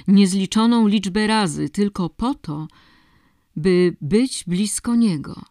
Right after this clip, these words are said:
A czasem te wycieczki trwały po kilka miesięcy.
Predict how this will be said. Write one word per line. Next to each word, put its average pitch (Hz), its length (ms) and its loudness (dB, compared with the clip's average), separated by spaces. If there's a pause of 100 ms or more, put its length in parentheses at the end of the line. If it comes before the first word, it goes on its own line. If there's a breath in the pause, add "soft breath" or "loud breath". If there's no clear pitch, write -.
(800)
A 180 100 -2
czasem 277 320 2
te 262 120 2
wycieczki 247 540 0
trwały 247 420 -2
po 208 300 -4 (520 soft breath)
kilka 214 380 2
miesięcy. 202 760 -2